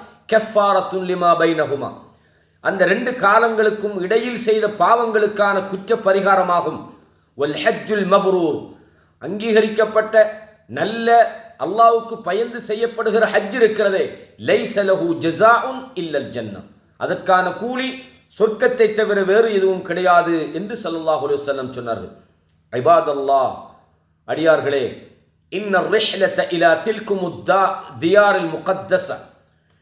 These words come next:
நீங்கள் செல்கிற இந்த புனிதமான இடங்களுக்கு செல்கிற இந்த பயணம் இருக்கின்றதே, பரிசுத்தமான அந்த பூமிக்கு நீங்கள் செல்கிற அந்த பயணம் இருக்கிறதே,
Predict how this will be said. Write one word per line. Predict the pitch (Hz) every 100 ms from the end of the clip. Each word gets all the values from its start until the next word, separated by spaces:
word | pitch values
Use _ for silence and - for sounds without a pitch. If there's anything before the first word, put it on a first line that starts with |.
| _ _
நீங்கள் | 127 175 175 170
செல்கிற | 185 214 202 220 220 - - - _
இந்த | 151 170
புனிதமான | - 190 208 214 214 214 233 233
இடங்களுக்கு | 196 220 220 214 214 214
செல்கிற | 202 208 202
இந்த | 202 196 190
பயணம் | - 185 233 220
இருக்கின்றதே, | 202 196 202 190 180 208 180 - - - _ _
பரிசுத்தமான | 127 175 208 208 214 214 226 226
அந்த | 214 196
பூமிக்கு | 185 254 254 240
நீங்கள் | 226 214 214 -
செல்கிற | 208 202
அந்த | 196 196
பயணம் | 185 175 214 208
இருக்கிறதே, | 196 190 190 185 180 -